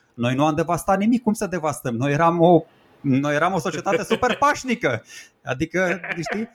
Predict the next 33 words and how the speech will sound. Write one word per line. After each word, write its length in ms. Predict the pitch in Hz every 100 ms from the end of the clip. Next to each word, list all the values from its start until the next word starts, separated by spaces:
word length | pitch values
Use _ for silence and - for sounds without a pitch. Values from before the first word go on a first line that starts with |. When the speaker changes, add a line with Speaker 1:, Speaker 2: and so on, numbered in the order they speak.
| _ _
Speaker 1:
la 180 | 151 170
noi 240 | 180 220
citatul 480 | 226 220 240 247 269
se, 360 | 247 247 254 240
se 140 | 247
oprește 420 | 247 247 302 -
acolo, 360 | 311 311 302 202
când 280 | - 185 185
a 100 | 196
venit 300 | 202 247 208
Deceneu 420 | 202 202 202 208
la 120 | 190
Burebista 640 | 160 190 196 277 285 262
și 140 | - 247
ei 140 | 254
împreună, 540 | 226 190 190 254 233
da, 160 | 196 233
puterea 580 | 240 170 208 214 196 170
sacră 400 | - 247 233 202
cu 140 | 180
puterea 460 | - 175 196 190 180
profană 540 | - 170 - 233 220
au 220 | 208 208
creat 360 | 202 196 208 208
un 100 | 190
stat, 400 | - 202 196 196
uh, 520 | 196 196 185 180 185 185 _ - - - - - -
da, 200 | 143 110
mare 260 | 143 175 180
ca 160 | 175 175
luna 220 | 190 180
pe 120 | 185
cer. 320 | - 147 -